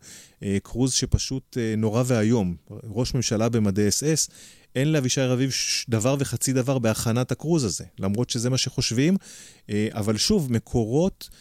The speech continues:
בתנועות קיצוניות, הם אנשים קיצוניים, הם פועלים בקיצוניות, אתה כל הזמן צריך לתדרך אותם,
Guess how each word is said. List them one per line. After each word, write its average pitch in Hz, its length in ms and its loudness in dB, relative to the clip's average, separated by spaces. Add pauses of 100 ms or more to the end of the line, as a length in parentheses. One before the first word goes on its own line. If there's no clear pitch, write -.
(340)
בתנועות 113 460 0
קיצוניות, 107 640 0
הם 110 100 0
אנשים 107 300 2
קיצוניים, 117 680 2 (340)
הם 104 140 2
פועלים 117 320 4
בקיצוניות, 123 720 2
אתה 107 160 -2
כל 131 260 2
הזמן 127 260 2
צריך 120 280 0
לתדרך 107 480 0
אותם, 131 340 0